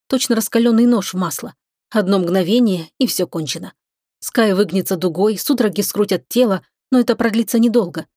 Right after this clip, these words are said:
Он обмякнет, раскинув руки. Взгляд потухнет,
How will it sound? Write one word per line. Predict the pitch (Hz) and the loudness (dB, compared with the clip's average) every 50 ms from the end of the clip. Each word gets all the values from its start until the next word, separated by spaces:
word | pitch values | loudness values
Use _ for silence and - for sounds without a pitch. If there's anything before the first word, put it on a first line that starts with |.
| _ _ _ _ _ | _ _ _ _ _
Он | 277 240 214 | 2 2 2
обмякнет, | 196 156 131 185 214 240 247 - - 170 165 - | 2 0 0 0 0 0 -2 -2 -6 -6 -4 -4
раскинув | 190 190 - - 196 190 180 - | -6 -4 -2 -2 -2 -2 -2 -2
руки. | 185 185 175 - - 175 - _ _ _ _ _ - | -2 -4 -4 -4 -12 -18 -20 _ _ _ _ _ -8
Взгляд | 190 180 175 202 196 175 - - | -8 -4 0 0 0 0 -2 -4
потухнет, | - 185 - - 240 240 - 233 202 180 - | -6 -6 -2 -2 -2 -2 0 -2 -4 -4 -6